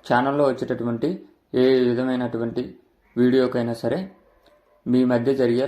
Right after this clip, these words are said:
లావాదేవీలకి ఛానల్ వారికి ఎటువంటి బాధ్యత లేదు. ఇది కేవలం సమాచారం తెలియజేయటమే ఈ వీడియో యొక్క ముఖ్య ఉద్దేశం. ఈ వీడియోనే కాదు ఫ్రెండ్స్, ఏ వీడియో అయినా సరే ఆ వీడియో యొక్క ముఖ్య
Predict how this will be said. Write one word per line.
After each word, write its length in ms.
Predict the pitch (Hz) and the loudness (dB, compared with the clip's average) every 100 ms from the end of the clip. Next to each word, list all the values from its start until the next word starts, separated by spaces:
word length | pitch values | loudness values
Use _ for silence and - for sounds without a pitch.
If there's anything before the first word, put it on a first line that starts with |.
| 120 | 2
లావాదేవీలకి 760 | 113 120 120 120 117 113 113 175 - | 2 2 2 0 0 -2 -4 -4 -2
ఛానల్ 280 | 117 113 117 113 | -2 0 0 0
వారికి 280 | 113 - 190 - _ _ 113 | 0 -4 -8 -10 _ _ -4
ఎటువంటి 340 | 120 120 120 208 - _ - | -2 -2 -2 -6 -8 _ -2
బాధ్యత 340 | 110 110 117 143 143 - - | 0 0 -2 -2 -4 -8 -4
లేదు. 240 | 117 113 117 - 123 | -2 0 -2 -4 -4
ఇది 120 | 117 120 | -4 0
కేవలం 340 | 120 127 165 196 - _ _ _ | 2 2 0 -6 -18 _ _ _
సమాచారం 540 | - 117 120 120 123 123 120 | -2 0 2 2 0 0 -2
తెలియజేయటమే 560 | 113 117 117 113 120 175 - - | 0 2 0 0 -6 -10 -10 -2
ఈ 20 | 120 117 | 0 2
వీడియో 240 | 117 120 120 | 2 2 2
యొక్క 160 | 113 143 180 - _ - - | 0 -2 -6 -8 _ -20 -12
ముఖ్య 180 | 120 - 123 | -6 0 2
ఉద్దేశం. 360 | 117 117 113 180 185 _ - | 2 2 0 -4 -10 _ 0
ఈ 20 | 123 120 | 2 2
వీడియోనే 340 | 127 127 120 117 | 2 0 0 -2
కాదు 140 | 113 151 | -4 -4
ఫ్రెండ్స్, 200 | 185 - _ _ - 120 | -8 -10 _ _ -2 2
ఏ 40 | 123 | 2
వీడియో 220 | 127 127 123 | 2 2 0
అయినా 200 | 120 120 | -2 -4
సరే 160 | 123 143 190 _ _ _ _ _ _ _ 117 | -6 -8 -10 _ _ _ _ _ _ _ 2
ఆ 20 | 117 | 2
వీడియో 200 | 123 131 120 | 2 2 0
యొక్క 140 | 123 120 | -2 -6
ముఖ్య 220 | 113 127 | -4 -2